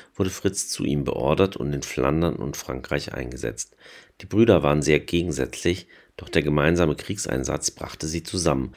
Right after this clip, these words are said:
Kurz bevor Fritz vor seinem Heimaturlaub an die Front zurückkehrte, wurde sein Bruder Hans am sechzehnten März neunzehnhundertachtzehn im Gefecht bei Cambrai an der Somme getötet. Einen Tag zuvor hatte ihr Vater in Hamburg einen Schlaganfall erlitten,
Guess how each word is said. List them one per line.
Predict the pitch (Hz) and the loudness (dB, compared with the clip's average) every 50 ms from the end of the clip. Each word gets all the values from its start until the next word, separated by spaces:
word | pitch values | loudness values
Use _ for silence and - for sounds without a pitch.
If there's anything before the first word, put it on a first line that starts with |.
| - - - _ _ | -16 -20 -20 _ _
Kurz | - - 107 107 - | -2 -2 -2 0 -2
bevor | - - - - 78 71 69 | -4 -4 0 2 2 2 2
Fritz | - - 110 110 - - | 2 0 -2 0 0 -2
vor | - - 76 67 | -2 -2 -2 0
seinem | 69 69 67 67 64 | 2 0 0 0 -2
Heimaturlaub | 67 73 80 87 78 - - - 67 76 78 76 - - | -2 0 0 0 0 -2 -2 0 0 2 2 0 0 -2
an | 71 76 | -2 -2
die | 76 | -2
Front | 73 - - 85 87 82 - | -2 -2 0 0 0 0 -2
zurückkehrte, | - 87 85 82 - - 90 87 - - 87 - - - - - - _ _ | -4 -4 -4 -4 -2 0 0 0 0 -2 -4 -4 -8 -14 -20 -20 -20 _ _
wurde | - 101 98 | 2 2 4
sein | 92 85 80 73 71 | 4 4 4 2 2
Bruder | - 80 85 87 82 73 | 0 0 2 2 2 2
Hans | 69 78 80 80 - | 2 0 0 0 -2
am | 69 73 76 | -4 -4 -2
sechzehnten | 76 76 73 - - - 60 - 67 | -2 -4 -4 -4 -4 -4 -4 -2 0
März | 73 73 73 76 - - - | 0 0 0 0 -2 -2 0
neunzehnhundertachtzehn | 78 73 73 73 - - 76 69 - - 76 71 - - - - 85 85 85 87 - - - - - _ - | -2 -2 -2 -4 -6 -6 -4 -6 -6 -6 -10 -12 -8 -6 -2 0 0 0 -2 -4 -10 -18 -18 -20 -18 _ -4
im | 87 87 | -4 -2
Gefecht | 80 82 - - 90 - - | -2 -2 -2 -4 -4 -4 -4
bei | - 69 71 | -6 -6 -6
Cambrai | - - - 80 76 73 71 - 78 80 87 90 - _ | -6 -6 -4 -2 -2 -2 -2 0 0 0 0 -2 -6 _
an | - - 76 73 | -6 -4 -2 -2
der | 69 65 | -2 -2
Somme | 62 - 69 71 78 76 - - - | -2 -2 0 0 0 -2 -4 -6 -10
getötet. | - - - - 69 65 - - - - - _ _ _ _ _ - - - - - _ | -12 -10 -6 -6 -6 -6 -6 -10 -14 -18 -20 _ _ _ _ _ -20 -20 -20 -20 -8 _
Einen | - 85 92 92 | 0 2 2 2
Tag | 101 101 90 - - | 0 -2 -4 -4 -6
zuvor | - - - - 101 98 85 | -8 -10 -4 2 4 4 4
hatte | 78 76 - 71 | 4 2 2 0
ihr | 62 67 | 0 0
Vater | - - - 80 82 80 85 78 | -2 -2 -2 0 0 2 2 0
in | 69 67 | 2 2
Hamburg | 76 82 87 87 85 85 - | 2 2 4 2 2 2 0
einen | - 78 76 | -2 0 0
Schlaganfall | - - 90 85 - - - 64 - - 69 55 | 0 0 0 -2 -2 -2 -6 -8 -4 -2 0 0
erlitten, | 52 62 65 69 73 - - 85 85 | 0 0 -2 -4 -4 -2 -2 -2 -2